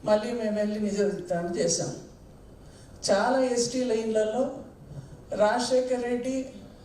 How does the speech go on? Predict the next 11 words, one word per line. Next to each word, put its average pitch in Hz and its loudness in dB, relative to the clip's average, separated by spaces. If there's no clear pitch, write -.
రాజారెడ్డితో 226 0
ఎస్టీలు 233 0
దిగిన 190 -4
ఫోటోలు 202 0
ఉన్నాయి. 143 -4
కొన్ని 269 6
ఇండ్లు 277 0
తగలబెట్టొద్దని 226 0
రాజారెడ్డి 214 0
గారు 220 0
చెప్పారంట. 160 -2